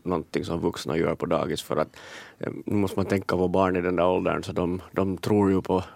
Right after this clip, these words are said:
allt som en vuxen säger, så man måste liksom kanalisera det rätt, för att jag menar, okej, religion, okej, men just som, som, som Danny sa, att det där i dagens multikulturella så, så är det svårt.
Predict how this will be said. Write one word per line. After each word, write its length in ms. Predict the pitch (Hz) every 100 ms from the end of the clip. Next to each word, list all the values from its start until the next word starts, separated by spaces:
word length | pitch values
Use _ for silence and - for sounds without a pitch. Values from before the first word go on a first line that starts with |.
| -
allt 320 | 101 101 -
som 200 | - 87
en 120 | 87
vuxen 440 | 85 87 - 80 85
säger, 460 | 87 85 78 80 - - - - -
så 160 | -
man 120 | 92
måste 280 | 98 101 -
liksom 480 | 90 - 87 90 101 - _ _ - - -
kanalisera 580 | 95 98 95 95 95 90
det 140 | 92
rätt, 260 | 90 90 -
för 160 | -
att 160 | 80 -
jag 100 | 73
menar, 340 | 80 85 82 - - - _ -
okej, 320 | 113 135 - - - - -
religion, 520 | - 110 113 120 98 90
okej, 440 | 90 101 - 95
men 180 | 90 95
just 220 | 98 95 -
som, 200 | 92 -
som, 280 | - 90 78
som 200 | 87 92
Danny 240 | 95 90
sa, 120 | 90
att 200 | 87 -
det 60 | -
där 220 | 73 65 -
i 120 | -
dagens 460 | 90 90 92 78 -
multikulturella 920 | 87 85 - - 80 - 85 82 80
så, 180 | 65 71 - - - - -
så 260 | - - 85 - - - _ _ - - - - -
är 140 | -
det 120 | 98
svårt. 600 | 92 90 92 85 - -